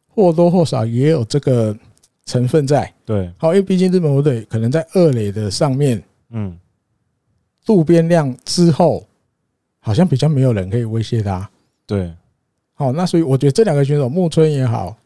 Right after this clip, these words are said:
Speaker 1: 佐藤也好，来到这个日本火腿之后，都有一点点那种督促现在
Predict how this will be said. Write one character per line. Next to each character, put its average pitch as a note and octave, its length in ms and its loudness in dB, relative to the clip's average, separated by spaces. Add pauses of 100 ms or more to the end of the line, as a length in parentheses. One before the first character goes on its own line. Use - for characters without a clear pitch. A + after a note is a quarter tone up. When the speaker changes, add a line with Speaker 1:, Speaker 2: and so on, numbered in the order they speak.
(120)
Speaker 1:
佐 A#2+ 220 0
藤 A#2+ 180 -2
也 A#2+ 200 0
好， A2 180 -2
来 A2+ 180 -2
到 D3+ 160 2
这 D3 120 -6
个 C#3+ 140 0 (360)
日 D3 100 -4
本 B2 100 -2
火 A#2 100 0
腿 A2+ 140 -2
之 B2 180 -2
后， C3 200 -2
都 G#3+ 160 2
有 E3 120 2
一 D#3+ 80 4
点 E3 200 2
点 D3+ 120 2
那 D3 120 2
种 C3+ 200 0 (280)
督 D#3 260 4
促 D#3 320 2
现 D3+ 320 2
在 B2 280 0